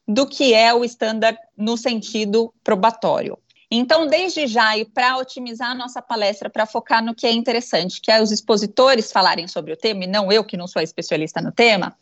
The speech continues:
eu queria direcionar pro senhor a minha primeira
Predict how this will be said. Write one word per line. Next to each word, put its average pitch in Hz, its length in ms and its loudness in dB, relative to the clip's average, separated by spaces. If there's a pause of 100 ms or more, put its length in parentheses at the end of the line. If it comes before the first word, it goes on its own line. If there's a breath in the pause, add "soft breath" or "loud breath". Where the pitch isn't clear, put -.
(440 loud breath)
eu 233 100 2
queria 269 640 2
direcionar 247 500 -2
pro 240 140 -6
senhor 254 260 -6
a 240 80 2
minha 247 220 -4
primeira 277 640 0